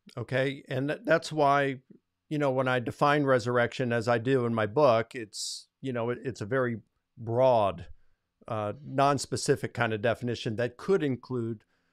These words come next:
um, objective visions, um, as well as bodily resurrection, okay? But then, I, what am I inclined to believe then? All right, so there's what I th-, I think we can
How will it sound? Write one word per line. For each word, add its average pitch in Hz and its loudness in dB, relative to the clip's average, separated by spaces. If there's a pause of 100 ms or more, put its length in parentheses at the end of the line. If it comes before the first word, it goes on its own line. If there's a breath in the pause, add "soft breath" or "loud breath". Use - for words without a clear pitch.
(280)
um, 113 -2
objective 123 -2
visions, 98 -8 (100)
um, 101 -4
as 110 -6
well 135 2
as 92 -4 (220)
bodily 107 0
resurrection, 95 -6 (200)
okay? 110 -4 (1500 soft breath)
But 147 0
then, 190 4 (200)
I, 147 0
what - -2
am 175 0
I 139 2
inclined 175 0
to 131 -2
believe 98 -6
then? 95 -10 (100)
All 123 -4
right, 131 -2
so 143 -4
there's 123 -8
what 156 0
I 135 2
th-, 147 -8
I 127 -2
think 160 -4
we 139 -8
can 117 -10